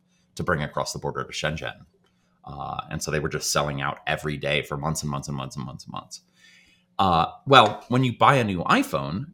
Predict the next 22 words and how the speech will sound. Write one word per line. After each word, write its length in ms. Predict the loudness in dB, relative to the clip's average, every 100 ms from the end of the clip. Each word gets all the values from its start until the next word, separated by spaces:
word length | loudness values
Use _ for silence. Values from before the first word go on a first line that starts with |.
| _
you 140 | -4 4
get 160 | 6
all 180 | 8 8
of 140 | 8
the 100 | 4
accessories 600 | 2 2 0 0 -2 -4
that 80 | -4
are 60 | -4
with 200 | -4 -6
it. 160 | -12 _
And 300 | -2 -2 -2 -8 _ _ -8
Chinese 320 | -2 2 2
people 240 | 0 -2
being 560 | 0 0 2 2 0 -4
the, 300 | -8 -4 -2
like, 320 | 0 -2 -2
shrewd 600 | -2 -2 0 4 6 6 4
business 320 | 0 0 -2
people 260 | -4 -2
they 140 | 0 4
are, 260 | 8 8
they're, 280 | 8 6 4